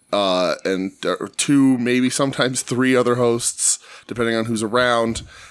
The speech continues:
uh, watch an episode of the nineties sitcom Wings, and then sit down at the table and eat hot wings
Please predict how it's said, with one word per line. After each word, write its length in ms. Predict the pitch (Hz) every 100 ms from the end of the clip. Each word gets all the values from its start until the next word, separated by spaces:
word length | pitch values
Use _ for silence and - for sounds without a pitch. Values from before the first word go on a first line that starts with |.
| - -
uh, 560 | 113 110 107 98 90 82 - - - - _ _ _ _ - 113
watch 320 | 131 165 185
an 80 | 180
episode 460 | 170 165 - 143 131
of 100 | 113
the 60 |
nineties 360 | 123 123 131 127
sitcom 580 | - 120 - 113 107 104
Wings, 800 | 101 82 78 90 - - - - - - - - - _ - -
and 180 | 120 123
then 460 | 131 135 131 127 - _
sit 320 | - - 151 151
down 160 | 151
at 80 | 143
the 80 | 135
table 580 | - 123 110 113 110 -
and 180 | 104 76
eat 280 | 117 117 - _ _ _ -
hot 480 | - - 139 139 -
wings 840 | 101 90 82 85 - - - -